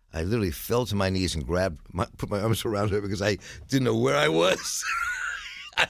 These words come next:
was just, but from then on, so I've had a love affair with reefer since I was seventeen. And, uh, just lucky that, you know, after she left and I was, had to leave the state, um, I ended up in a place where there was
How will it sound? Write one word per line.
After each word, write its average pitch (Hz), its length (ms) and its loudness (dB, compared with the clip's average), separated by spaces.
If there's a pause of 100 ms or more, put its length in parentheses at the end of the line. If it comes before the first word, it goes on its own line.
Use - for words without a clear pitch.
(120)
was 175 240 0
just, - 360 -2 (460)
but 139 240 4
from 123 220 0
then 143 140 4
on, 180 240 2
so 123 140 2
I've 113 120 4
had 110 160 2
a - 20 4
love 107 180 4
affair 107 240 2
with 95 100 0
reefer 110 280 0
since 80 260 -2
I 90 60 2
was 85 160 0
seventeen. 80 720 0 (1400)
And, 104 320 4
uh, 98 360 4 (760)
just 110 200 -4
lucky 113 320 0
that, 85 260 0
you 98 60 0
know, 90 300 2
after 90 400 -2
she - 360 -2
left 104 300 2
and 78 100 -2
I 80 100 2
was, 82 280 -2
had 92 180 -2
to 90 60 -6
leave 87 180 -4
the 76 40 -6
state, 95 400 -2 (380)
um, 67 320 -4
I 76 60 -2
ended 85 200 -2
up 85 80 -2
in 87 80 -2
a 73 60 -2
place 95 400 -2
where 71 200 2
there 69 180 0
was 69 360 -6